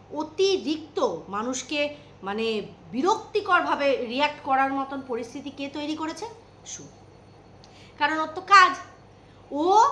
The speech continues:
অতিরিক্ত সবেতে, প্রত্যেকটা জিনিস অতিরিক্ত করতে গিয়ে সেটাকে পুরো একদম ভেস্তে ভ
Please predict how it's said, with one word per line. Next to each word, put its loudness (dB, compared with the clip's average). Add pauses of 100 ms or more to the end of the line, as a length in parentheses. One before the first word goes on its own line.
(440)
অতিরিক্ত 4
সবেতে, -4 (880)
প্রত্যেকটা 0 (120)
জিনিস 0
অতিরিক্ত -8 (1000)
করতে -2
গিয়ে -2 (260)
সেটাকে -6
পুরো -4
একদম -4
ভেস্তে -8
ভ 6